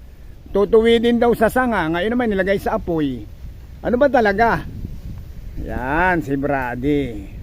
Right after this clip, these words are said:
Kung nakikita nyo ang manok ni Brady na ito, at saka yung isa, ayun, ito yung owner, oh.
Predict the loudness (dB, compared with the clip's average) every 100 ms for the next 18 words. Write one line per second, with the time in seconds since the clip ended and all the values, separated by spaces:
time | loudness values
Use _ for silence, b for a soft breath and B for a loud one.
0 | -14 -14 -14 -10 -10 -10 -12 -14 -18 -18
1 | -14 -14 -16 _ -20 -14 -8 -2 2 4
2 | 4 6 4 4 4 4 4 2 2 2
3 | 0 0 -2 0 0 0 0 0 -2 -4
4 | -8 -8 -12 -16 -16 -16 -16 -16 -14 -14
5 | -16 -14 -12 -8 -4 -2 0 -2 -2 -2
6 | -4 -2 -4 -4 -6 -6 -6 -6 -6 -6
7 | -6 -4 -6 -8 -12